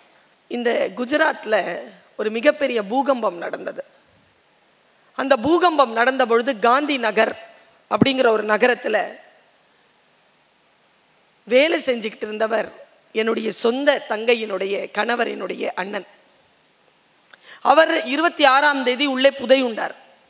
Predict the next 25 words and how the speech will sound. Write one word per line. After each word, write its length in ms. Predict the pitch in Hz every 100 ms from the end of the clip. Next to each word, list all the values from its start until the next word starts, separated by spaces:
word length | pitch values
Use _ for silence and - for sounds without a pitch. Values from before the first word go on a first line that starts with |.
| _ _ _ _ _ _ _ _ _ _ _
அவரை 280 | - 262 277
மீட்டெடுத்துட்டு 680 | 262 311 311 311 294 277 240
கொண்டு 280 | 247 262 294
வராங்க 360 | 254 233 254
ரெண்டாம் 360 | 247 240 262 262
தேதிக்கு. 440 | 233 202 180 190 - - _ _ _ _ _ _ _ _ _ _ _ _ _ _ _ _ _
அவர் 220 | 277 277
ஐந்தாம் 440 | 285 277 330 339 285
தேதி 220 | 262 285
இறந்து 320 | 262 277 277
போகிறார். 460 | 226 190 - - - - _ _ _ - _
நாங்கள் 340 | - 294 294
எல்லோரும் 420 | 285 285 320 339 294
சாட்சி. 580 | - 269 269 - - - - - _ _ _ _ _ _ - -
அவர் 200 | 269 277
உள்ளே 680 | 269 294 339 330 226 294 277 - - _ _ -
புதைந்த 360 | 247 349 339 302
பொழுது, 500 | 220 196 202 277 539 - - - _ _ _ _ _ _ _ _ _ _ _
அவரை 220 | 233 254
மேலே 420 | 240 262 339 349
எழும்புற-, 500 | 254 262 320 311 285
எழுப்புறதுக்கு 680 | 233 262 294 294 240 226 285
நிறைய 300 | 294 254 285
பேர் 180 | 302 311
வந்து 220 | 269 247